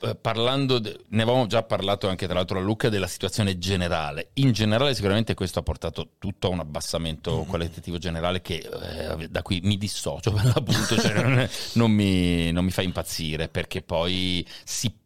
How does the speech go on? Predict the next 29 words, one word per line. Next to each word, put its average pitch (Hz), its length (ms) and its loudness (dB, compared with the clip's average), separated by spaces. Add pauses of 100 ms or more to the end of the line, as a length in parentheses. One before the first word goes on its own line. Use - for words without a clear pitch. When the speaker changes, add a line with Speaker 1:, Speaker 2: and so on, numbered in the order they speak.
(120)
Speaker 1:
perde 120 240 2
proprio 135 220 4
il 107 40 2
gusto, 95 480 0
no? 110 300 0
Il 107 120 -10
Speaker 2:
Certo. 101 100 0
Speaker 1:
gusto 120 220 0
di 110 100 0
quello 101 180 2
che 98 140 -2
è 95 60 0
buono, 110 500 2
è 90 40 0
bello, 101 600 0
no? 98 80 0
È 98 40 -2
come 95 140 -4
se 92 100 -4
mangi 92 300 -4
sempre 90 300 -2
una, 85 260 -4
una 82 300 -8
pasta 87 280 -4
scotta, 82 440 -2
a - 20 -2
un 76 60 -8
certo 78 240 -10
punto 80 340 -4